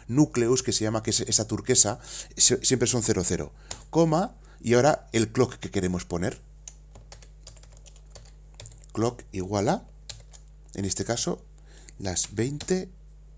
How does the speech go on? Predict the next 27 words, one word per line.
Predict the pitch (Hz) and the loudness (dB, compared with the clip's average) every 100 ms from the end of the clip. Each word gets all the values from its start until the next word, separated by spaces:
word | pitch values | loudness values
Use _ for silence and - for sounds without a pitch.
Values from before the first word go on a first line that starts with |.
| - - - - - - | -20 -20 -20 -20 -14 -12
punto | 110 107 - - - - - - - - - | -8 -10 -10 -16 -16 -20 -20 -20 -20 -20 -14
treinta | - 92 90 - - | -10 -10 -10 -12 -10
y | 87 | -8
dos | 95 160 190 - - - - - - - - - - - - | -4 -2 -2 -4 -4 -6 -12 -20 -20 -20 -20 -20 -16 -16 -14
punto | 120 117 - 127 123 - - | -14 -14 -8 -8 -8 -16 -14
cero | - 101 - | -8 -8 -6
cero. | - - - - - - - - - | -10 -12 -18 -20 -20 -20 -20 -20 -4
Y | 170 - | -4 -2
Enter. | 104 90 92 - - - - - - - - - - - - - - - - - - - - - - - - - - - - - | -4 -4 -8 -10 -18 -20 -20 -20 -8 -8 -8 -18 -20 -20 -20 -6 -4 -4 -10 -20 -20 -20 -20 -20 -20 -20 -20 -20 -20 -20 -20 -2
¿Ves? | 117 - | 0 2
Ahora | 110 110 | 2 2
ha | |
cambiado. | 123 117 135 165 190 - | 2 2 6 6 4 0
Si | - 107 | -4 -2
hacemos | 117 117 - | 0 -2 -4
reply | - 104 - 135 117 - - | 0 0 4 4 4 2 4
U, | 175 196 | 6 6
significa | - 104 92 113 131 | 0 -4 -4 2 2
que | 104 | 2
nos | 92 | -2
coge | - - | -4 -4
la, | 87 | -4
el | - 87 | -4 -2
valor. | 85 139 - | 0 0 -2
Pues | 85 | -10
hacemos | 87 87 - | -8 -10 -2
R | - 85 78 | -2 0 -4